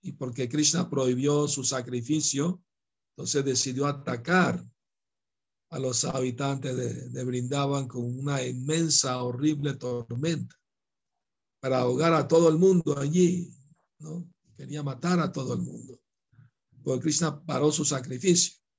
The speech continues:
¿no? Pero Krishna primero pensó en destruir el planeta de Indra. Pero Krishna pensó, "Indra es tan pequeño, insignificante, mejor le doy una lección de humildad."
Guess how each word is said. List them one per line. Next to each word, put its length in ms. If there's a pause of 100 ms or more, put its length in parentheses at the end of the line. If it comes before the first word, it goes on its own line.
(920)
¿no? 340 (1300)
Pero 260
Krishna 580
primero 460
pensó 640
en 440 (160)
destruir 520
el 160
planeta 420
de 200
Indra. 300 (880)
Pero 200
Krishna 380
pensó, 440
"Indra 220
es 100
tan 220
pequeño, 480
insignificante, 960
mejor 280
le 100
doy 200
una 140
lección 420
de 100
humildad." 540